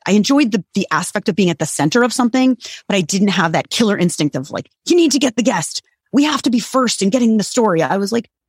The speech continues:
"Oh, I like to tell the story. I like to learn." Like, I felt like I was getting paid to learn something new every single day, process it in your brain, and then spit it out in sound bites and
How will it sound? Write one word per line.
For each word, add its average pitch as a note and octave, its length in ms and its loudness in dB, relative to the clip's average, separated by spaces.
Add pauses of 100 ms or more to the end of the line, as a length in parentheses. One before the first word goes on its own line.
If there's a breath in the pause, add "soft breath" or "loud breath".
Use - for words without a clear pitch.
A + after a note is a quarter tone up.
(140)
"Oh, A#4+ 80 0
I A#4 100 2
like B4+ 100 0
to A4+ 80 0
tell A#3 160 0
the F#3+ 80 2
story. E3 420 0 (360)
I G#3 80 0
like D4 120 0
to C4 100 0
learn." F#3+ 360 2
Like, A#3 120 0
I C#4+ 140 0
felt C#4+ 220 2
like G#3 260 0
I C4+ 80 0
was G4+ 100 -2
getting C4+ 220 2
paid D3+ 280 -4 (320)
to A#3 140 2
learn A3 300 2
something C#4+ 400 0
new E3 240 2 (100)
every A#3 200 0
single A#3 200 2
day, - 260 -8 (380 loud breath)
process - 480 -2
it D4+ 80 2
in C#4 60 4
your C#4 140 4
brain, E3 340 0 (300)
and G#3+ 120 2
then F#3 140 0
spit - 400 -2
it B3+ 100 2
out F3 240 0 (220)
in E3 160 2
sound C4+ 300 0
bites G#3+ 480 0
and D3 120 -2